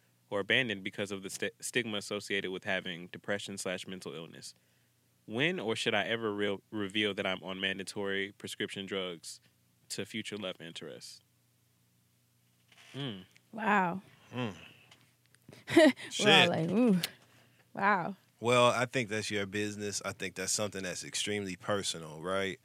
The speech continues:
Speaker 3: And I think it's something that is sensitive, that type of information, and it needs to be handled with care. So it's
Speaker 2: Definitely.
Speaker 3: not something that you wanna put in the hands of somebody that would ever potentially disrespect it and you and, and not respect it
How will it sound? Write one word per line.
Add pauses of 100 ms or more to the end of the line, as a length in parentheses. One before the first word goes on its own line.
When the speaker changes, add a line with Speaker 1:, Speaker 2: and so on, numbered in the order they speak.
(400)
Speaker 3:
And
I
think
it's
something
that (220)
is
sensitive, (720)
that
type
of
information,
and
it
needs
to
be
handled
with
care. (240)
So
it's
Speaker 2:
Definitely.
Speaker 3:
not
something
that
you
wanna
put
in
the
hands
of
somebody
that (280)
would
ever
potentially
disrespect
it
and
you (460)
and,
and
not (380)
respect
it